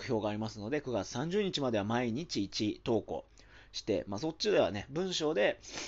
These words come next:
まあ、自分の思いなんか、思いというか、出来事、日々の出来事や、こうちょっと考えてることなんかを伝えていければいいと思うんですけど、こちらは不定期に、ちょっと自分の喋りたいことがあるときは、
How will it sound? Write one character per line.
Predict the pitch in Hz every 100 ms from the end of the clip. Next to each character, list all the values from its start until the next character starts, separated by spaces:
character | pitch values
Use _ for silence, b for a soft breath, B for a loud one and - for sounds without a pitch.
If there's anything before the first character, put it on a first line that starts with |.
| B - - - - - - - -
ま | 127
あ、 |
自 | 101
分 | 95
の | 87 90
思 | 110 101
い |
な | 80
ん |
か、 | 69 - -
思 | 98 107
い | 104
と |
い | 82
う | 71
か、 | 73 - -
出 | -
来 | -
事、 | 76 - -
日 | - 107
々 |
の | 85
出 | 85
来 | 127
事 | 156 92
や、 | 76 - - - -
こ | -
う |
ち | -
ょ |
っ | -
と |
考 | - 101
え | 104
て | 85
る |
こ | - 117
と |
な | 170
ん | 110
か | 73
を |
伝 | - 90
え |
て | 80
い | 82
け | 87
れ |
ば | 71
い |
い | 76
と |
思 | 90
う | 123
ん |
で |
す | 147
け |
ど、 | 196
こ | 180
ち | 180
ら | 208
は | 202 - B B B B B B B - - -
不 | -
定 | 151 123
期 | 95
に、 | 69
ち | - - - - - - - -
ょ |
っ |
と | 117
自 | 98
分 | 87 82
の | 71 - - - - -
喋 | - 101
り | 95
た | 92
い |
こ | 85
と | 87
が |
あ | 143
る | 165
と |
き | 156
は、 | 107 71